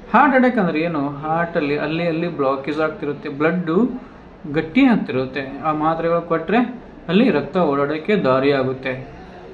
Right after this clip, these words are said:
ಅದಕ್ಕೋಸ್ಕರ ಡಾಕ್ಟ್ರು ಆ ಮಾತ್ರೆಗಳು ಕೊಡ್ತಾರೆ. ಆಮೇಲೆ ಪೇಷಂಟ್ ಅಷ್ಟೇ ಬಿಡಲ್ಲ, ಸಡನ್ನಾಗಿ ಐ ಸಿ ಯು ಸೀಟ್ ಮಾಡಿಸ್ತಾರೆ ಈ ಡಾಕ್ಟ್ರು. ಐ ಸಿ ಯು ಸೀಟ್ ಮಾಡಿಸ್ಬಿಟ್ಟು ಪೇಷಂಟ್ ಸಂಬಂಧಿಕರ ಹತ್ರ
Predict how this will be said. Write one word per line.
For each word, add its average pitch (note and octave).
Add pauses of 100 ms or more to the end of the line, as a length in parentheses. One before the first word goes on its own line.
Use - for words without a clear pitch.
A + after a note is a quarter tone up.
ಅದಕ್ಕೋಸ್ಕರ A3 (120)
ಡಾಕ್ಟ್ರು D3
ಆ D#3+
ಮಾತ್ರೆಗಳು D#3
ಕೊಡ್ತಾರೆ. G3 (840)
ಆಮೇಲೆ F#3+
ಪೇಷಂಟ್ F#3
ಅಷ್ಟೇ A#3
ಬಿಡಲ್ಲ, F#3+
ಸಡನ್ನಾಗಿ F#3+
ಐ E3+
ಸಿ F#3+
ಯು F3+
ಸೀಟ್ E3+
ಮಾಡಿಸ್ತಾರೆ C#3
ಈ -
ಡಾಕ್ಟ್ರು. C3+
ಐ D3
ಸಿ D3
ಯು F3+
ಸೀಟ್ E3
ಮಾಡಿಸ್ಬಿಟ್ಟು D3+ (680)
ಪೇಷಂಟ್ A#3
ಸಂಬಂಧಿಕರ D#3
ಹತ್ರ E3